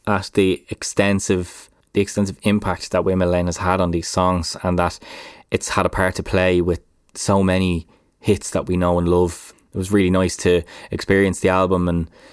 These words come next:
you know, I was taken aback in some parts because you look at the, you look at the, the track listing, and you've got songs like, um,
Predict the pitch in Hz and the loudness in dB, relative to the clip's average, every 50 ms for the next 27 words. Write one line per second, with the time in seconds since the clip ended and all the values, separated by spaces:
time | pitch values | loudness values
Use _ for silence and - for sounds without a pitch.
0 | - _ - 98 92 87 90 92 95 - - 127 131 - 90 87 80 92 92 - | -20 _ -4 0 2 2 4 2 2 0 0 0 0 0 0 0 2 0 0 0
1 | - - - - - 107 95 90 85 - 95 92 85 92 87 85 - - - - | -4 -12 -14 -8 -4 -2 0 0 0 0 -2 -2 0 0 -2 -2 -4 -8 -10 -8
2 | 87 - 90 92 95 110 120 113 - - - - 95 90 - - 92 85 95 107 | -6 -4 -2 0 2 2 2 0 0 -8 -6 -4 -4 -4 -4 -4 -4 -2 -2 -2
3 | 110 - 98 - 90 85 85 85 80 - - - - 92 - 110 107 104 - 101 | -2 -4 -2 0 2 2 2 2 0 -2 -6 -10 -10 -6 -2 0 0 0 0 -2
4 | 90 - - 95 87 87 87 85 82 - - - - - - - _ - - - | -2 -2 -2 -2 0 0 0 -2 -4 -6 -12 -20 -20 -20 -20 -20 _ -12 -6 0
5 | 92 87 85 - - - 92 90 90 90 90 90 85 90 85 85 80 - - 87 | 0 0 0 -2 -4 -2 0 2 2 2 0 0 0 0 0 0 0 0 0 0
6 | 87 85 85 85 85 82 - | 0 0 -2 -2 -4 -4 -8